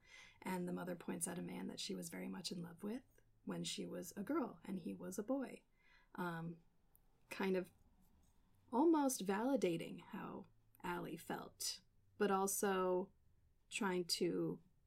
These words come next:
relate to her. And then the mother broke down into tears. You could tell that the mother still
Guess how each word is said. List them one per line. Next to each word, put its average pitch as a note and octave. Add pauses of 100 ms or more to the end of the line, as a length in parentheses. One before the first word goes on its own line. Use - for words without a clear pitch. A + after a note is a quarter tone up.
(160)
relate G#3
to F#3
her. - (1040)
And G3+
then G3+
the G3
mother G3
broke F#3+
down F3+
into F3+
tears. A#3
You F#3
could F3+
tell A#3
that A3
the F#3
mother E3+
still F3+